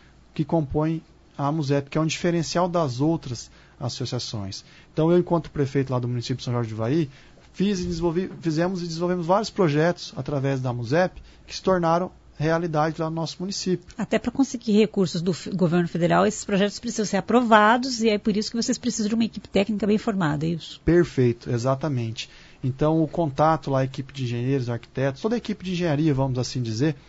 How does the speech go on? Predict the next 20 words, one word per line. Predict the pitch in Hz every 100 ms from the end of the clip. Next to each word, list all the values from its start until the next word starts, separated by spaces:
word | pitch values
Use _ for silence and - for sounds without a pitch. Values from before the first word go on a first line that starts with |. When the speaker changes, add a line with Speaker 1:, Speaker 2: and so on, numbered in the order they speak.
| - - -
Speaker 1:
tem | 180
o | 180
contato | 180 156 147
direto | 139 139 135
com |
a | 131
Caixa | 127 -
Econômica, | 143 135 131 131
que |
fiscaliza | - 120 127 120 135 127
e |
acompanha | 123 131 120 127 123 117 - - -
as | 123 117
obras | 127 120 117 - - -
e | 120
os | 113
recursos | 120 127 113
do | -
governo | 120 117 117
federal. | 127 127 139 139 139